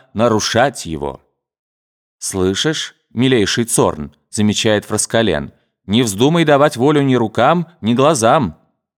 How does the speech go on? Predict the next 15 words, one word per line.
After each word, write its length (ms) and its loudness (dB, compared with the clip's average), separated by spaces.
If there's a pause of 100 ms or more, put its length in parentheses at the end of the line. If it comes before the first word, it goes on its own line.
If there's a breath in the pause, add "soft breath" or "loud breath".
(320)
Виолончелист 600 -2
только 260 -4
пожимает 480 0
плечами, 520 0 (200 loud breath)
как 160 -6
человек, 420 0
которого 440 0
все 320 0
это 180 0
нисколько 500 -2
не 120 0
касается. 720 -4 (840)
Пятого 340 2
сентября 520 0
Стандарт-Айленд 1080 -2